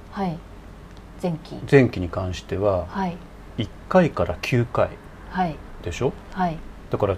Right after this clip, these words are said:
Speaker 2: 十六年前から、
Speaker 1: はい。
Speaker 2: まあ、七年ぐらい前
Speaker 1: そうですね。はい。うんうん。
Speaker 2: の受賞作家なので、
Speaker 1: うん。
Speaker 2: 考えてみてくださいよ。十六年間、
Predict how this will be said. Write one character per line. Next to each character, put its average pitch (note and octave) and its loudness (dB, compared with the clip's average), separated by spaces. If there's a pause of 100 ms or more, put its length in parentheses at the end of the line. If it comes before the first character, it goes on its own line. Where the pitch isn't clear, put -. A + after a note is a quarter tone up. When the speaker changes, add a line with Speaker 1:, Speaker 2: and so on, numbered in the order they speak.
Speaker 2:
十 E3 4
六 E3+ 2
年 D#3+ 4
前 A#2 2
か - -8
ら、 E2+ -2 (200)
Speaker 1:
は G3+ 0
い。 F3+ -4
Speaker 2:
ま G2+ -2
あ、 - 0
七 G#2 2
年 B2 4
ぐ A#2 2
ら F#2+ 0
い - -8
前 E2 -8 (420)
Speaker 1:
そ D#4+ 2
う C4+ 4
で C#3 -4
す - -10
ね。 G#3+ 2
は F#3+ 2
い。 D3+ -4
う F3+ -2
ん F3 -2
う - -4
ん。 E3 -8
Speaker 2:
の E3 6
受 C3+ 2
賞 A#2+ 2
作 A#2 2
家 - -
な F2 -2
の E2 -4
で、 F#2 -2
Speaker 1:
う F#3+ -2
ん。 F3 0 (640)
Speaker 2:
考 B2+ 2
え E3 6
て - 0
み G2+ 0
て - 2
く F#2 -2
だ F2 0
さ E2+ -2
い D#2+ -4
よ。 - -8 (580)
十 A2+ 4
六 F#3 6
年 G3 4
間、 F2 -2